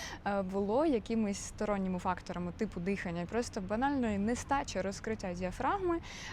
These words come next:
е, порушувати от цю роботу, так? Лімфопостачання, кровопостачання. Тому не хотілося б цих наслідків. Легше для життя буде навчитись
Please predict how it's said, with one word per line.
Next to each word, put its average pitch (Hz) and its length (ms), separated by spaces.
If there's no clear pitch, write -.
е, 202 280
порушувати 220 640
от 208 200
цю 208 280
роботу, 180 520
так? 226 300
Лімфопостачання, 202 1120
кровопостачання. 190 920
Тому 202 260
не 240 180
хотілося 180 720
б 170 40
цих 175 180
наслідків. 285 520
Легше 233 720
для 180 400
життя 180 380
буде 190 180
навчитись 226 500